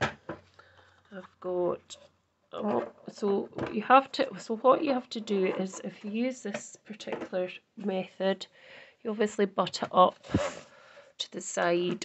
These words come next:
or the middle, wherever it's, it's better for you, depending on what you're doing.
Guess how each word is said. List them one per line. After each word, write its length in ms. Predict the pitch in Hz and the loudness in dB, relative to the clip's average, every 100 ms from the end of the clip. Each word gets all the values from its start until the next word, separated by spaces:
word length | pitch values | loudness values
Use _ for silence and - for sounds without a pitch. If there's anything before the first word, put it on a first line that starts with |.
| - | 0
or 520 | 185 170 170 170 165 - | 4 6 8 6 2 -2
the 80 | |
middle, 500 | 190 170 170 175 170 170 | 0 0 2 0 0 -2
wherever 400 | - 180 185 185 | -6 -4 -4 -6
it's, 400 | 175 - - - - | -8 -8 -12 -20 -12
it's 260 | - - - | -10 -10 -8
better 420 | 175 175 - 175 | -6 -6 -6 -10
for 240 | - - | -8 -4
you, 520 | 170 185 - 165 185 - - - | -4 -4 -2 0 0 -4 -12 -12
depending 640 | 226 185 202 196 202 190 | -10 -4 2 2 2 4
on 140 | 180 180 | 4 4
what 280 | 214 - 175 | 0 -6 -4
you're 140 | 180 | -6
doing. 540 | - 180 170 185 262 | 0 4 4 4 4